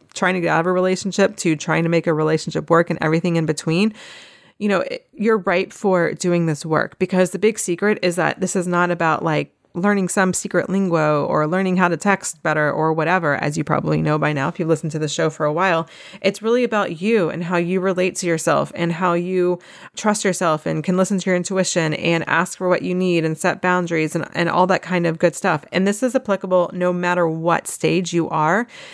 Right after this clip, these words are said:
in your dating and finding love process. So if you have been thinking that, "Hmm, I'd like to work with Veronica one day," but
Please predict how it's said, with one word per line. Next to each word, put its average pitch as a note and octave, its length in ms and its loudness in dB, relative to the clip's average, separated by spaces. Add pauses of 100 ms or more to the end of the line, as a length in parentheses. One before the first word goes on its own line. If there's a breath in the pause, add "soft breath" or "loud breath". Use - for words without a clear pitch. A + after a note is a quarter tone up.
(120)
in E3+ 220 2
your E3+ 340 0
dating D#3+ 460 -2
and D3+ 100 0
finding D#3 460 2
love D#3+ 380 0
process. - 560 -2 (260 loud breath)
So G#3 380 0 (260)
if G#3+ 240 0
you A#3+ 200 0
have G#3 260 0
been G3+ 140 -2
thinking G#3+ 380 0
that, F#3 320 0
"Hmm, G#3+ 160 2 (180)
I'd G3+ 160 0
like G#3 160 -2
to G#3+ 80 0
work G3 160 0
with F#3+ 120 -6
Veronica F#3 320 0
one E3+ 200 0
day," E3 180 2
but - 160 -6